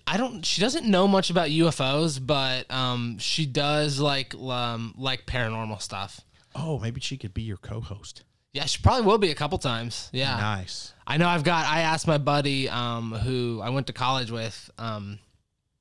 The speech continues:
Speaker 1: who just lives, just lives down the road from me right now,
Speaker 2: Mm.
Speaker 1: but he said he would definitely be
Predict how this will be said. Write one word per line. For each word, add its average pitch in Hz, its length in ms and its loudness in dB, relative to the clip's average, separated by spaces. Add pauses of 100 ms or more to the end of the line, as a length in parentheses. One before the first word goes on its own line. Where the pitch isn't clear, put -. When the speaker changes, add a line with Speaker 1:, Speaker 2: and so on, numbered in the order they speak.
(640)
Speaker 1:
who 147 100 -4
just 123 260 -4
lives, 127 560 -4 (120)
just 120 260 -6
lives 123 160 -6
down 123 240 -2
the 123 60 -2
road 127 160 -2
from 127 140 -6
me 120 60 -2
right 113 220 -2
now, 117 220 0
Speaker 2:
Mm. 101 40 -4
Speaker 1:
but 113 120 -4
he 131 200 -2
said 127 260 -2
he 127 200 0
would 113 400 -4
definitely 117 360 -4
be 101 320 -6